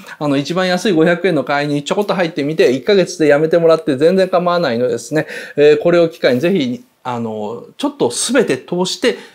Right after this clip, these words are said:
見ていただければありがたいです。えー、まあ、あの、前半の動画を見てきた方には解説の必要はないんですけども、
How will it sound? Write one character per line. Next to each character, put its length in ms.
見 140
て 160
い 40
た 60
だ 100
け 120
れ 80
ば 160
あ 40
り 80
が 140
た 160
い 80
で 140
す。 140
え 1400
ー、 20
ま 120
あ、 40
あ 60
の、 360
前 140
半 160
の 80
動 160
画 60
を 20
見 140
て 100
き 100
た 120
方 160
に 100
は 80
解 160
説 180
の 60
必 220
要 40
は 60
な 120
い 40
ん 60
で 80
す 80
け 80
ど 100
も、 160